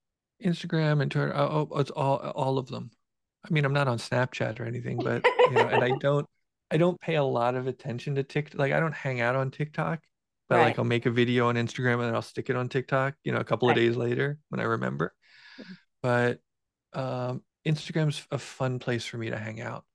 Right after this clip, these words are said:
Speaker 1: If you reach out to me on Instagram, I'll probably just ask you to email me. Um,
Speaker 2: <laughs>
Speaker 1: for real. Um, and then, you know, we have these circles,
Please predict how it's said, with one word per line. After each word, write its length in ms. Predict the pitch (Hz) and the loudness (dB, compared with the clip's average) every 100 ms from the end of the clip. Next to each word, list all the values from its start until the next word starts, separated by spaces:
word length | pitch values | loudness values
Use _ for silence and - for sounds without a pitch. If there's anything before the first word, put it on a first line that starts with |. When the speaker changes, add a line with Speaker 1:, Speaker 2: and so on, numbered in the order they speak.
| _ - - - | _ -20 -18 -4
Speaker 1:
If 140 | 131 | -2
you 100 | 131 | 0
reach 240 | 131 139 - | 2 2 2
out 200 | 135 135 | 2 2
to 80 | 131 | 0
me 60 | |
on 80 | 117 | 0
Instagram, 360 | 113 - 113 110 | -2 -4 -6 -4
I'll 100 | 104 | -4
probably 240 | 117 113 | -2 -2
just 220 | 113 107 | -4 -6
ask 220 | 110 104 | -6 -6
you 60 | 107 | -10
to 80 | 95 | -10
email 260 | 110 80 - | -10 -10 -12
me. 160 | - _ _ _ - 339 - - | -16 _ _ _ -2 -2 2 2
Um, 340 | - - - 349 - - _ _ _ _ _ _ _ _ _ - 127 | 4 2 2 0 -2 -6 _ _ _ _ _ _ _ _ _ -6 -6
Speaker 2:
<laughs> 20 | |
Speaker 1:
for 240 | 123 135 127 | -2 0 2
real. 320 | 127 127 - - - - - - | 2 0 -4 -18 -20 -20 -14 -2
Um, 360 | 139 139 135 139 | 2 2 2 0
and 160 | 139 | 2
then, 200 | 139 147 | 4 4
you 120 | 156 | 2
know, 120 | 160 147 | 2 2
we 120 | 143 | 2
have 340 | 123 139 143 | 0 -2 0
these 200 | 143 131 | -2 -4
circles, 580 | - 180 - 135 117 | -4 -4 -2 -4 -4